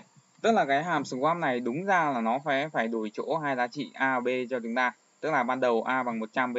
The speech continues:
bằng hai trăm thì sau khi gọi hàm swap thì chúng ta sẽ phải có giá trị là A bằng hai trăm và B bằng một trăm.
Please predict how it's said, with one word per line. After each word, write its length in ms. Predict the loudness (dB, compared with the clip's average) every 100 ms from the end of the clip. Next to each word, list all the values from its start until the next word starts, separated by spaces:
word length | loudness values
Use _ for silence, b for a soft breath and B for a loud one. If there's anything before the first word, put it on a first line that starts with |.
| -2
bằng 120 | 0
hai 120 | -4 -2
trăm 220 | -4 -4
thì 100 | -8
sau 280 | -2 -2 -2
khi 160 | -6
gọi 200 | -2 -2
hàm 180 | -2 -4
swap 340 | -6 0 0 0
thì 120 | -8 -10
chúng 80 | -4
ta 240 | -2 -2
sẽ 180 | -6 -8
phải 180 | -2 -2 -2
có 220 | -2 0
giá 120 | -2
trị 340 | -6 -10 -10 -18 _
là 260 | -2 2 2
A 260 | 2 2 2
bằng 140 | 2
hai 120 | 0 -2
trăm 160 | -4
và 80 | -2
B 80 | -2 -2
bằng 100 | -4
một 160 | -6
trăm. 180 | -2